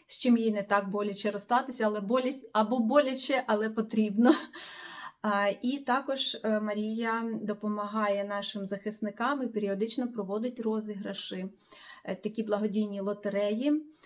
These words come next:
е, де можна придбати квиточок і допомогти, е, м, нашим воїнам, е, а також, ем, виграти класні артикули.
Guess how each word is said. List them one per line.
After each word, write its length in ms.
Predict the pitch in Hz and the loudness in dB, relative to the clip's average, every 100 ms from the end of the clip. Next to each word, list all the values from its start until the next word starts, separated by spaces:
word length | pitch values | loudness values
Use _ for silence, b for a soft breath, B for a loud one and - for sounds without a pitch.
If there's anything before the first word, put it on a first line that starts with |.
| B B | B B
е, 220 | 208 202 | -4 -2
де 180 | 196 226 | 0 0
можна 300 | 214 202 202 | 0 -2 -8
придбати 460 | 196 196 208 202 202 | -8 -4 -4 -4 -4
квиточок 560 | 202 214 277 285 262 - - | -6 -2 -2 -2 -8 -10 -8
і 180 | 208 196 | -6 -6
допомогти, 840 | 190 208 214 208 - - 220 214 | -6 -2 -2 -2 -6 0 0 2
е, 320 | 202 - - | -2 -6 -6
м, 720 | 190 185 185 185 185 180 190 220 208 214 196 190 | -6 -4 -4 -4 -4 -4 -6 -12 -12 -8 -6 -6
нашим 360 | 196 202 202 208 | -6 -6 -6 -4
воїнам, 520 | 202 285 269 269 254 | 0 0 2 0 -2
е, 720 | - 208 196 196 190 190 - | -4 -4 0 0 0 -2 -2
а 100 | 190 | -6
також, 800 | 190 196 - 220 240 247 - - B B B B - | -6 -8 -2 0 0 0 -6 -8 B B B B -6
ем, 960 | 190 185 185 190 185 180 180 180 - - - - _ _ - | -4 -2 -2 -2 -2 -2 -4 -8 -10 -14 -18 -20 _ _ -8
виграти 440 | 214 254 247 226 202 | -2 0 0 0 -2
класні 520 | 208 208 233 226 208 | 0 0 2 -2 -2
артикули. 540 | 202 - 214 - - | -4 -4 -6 -6 -12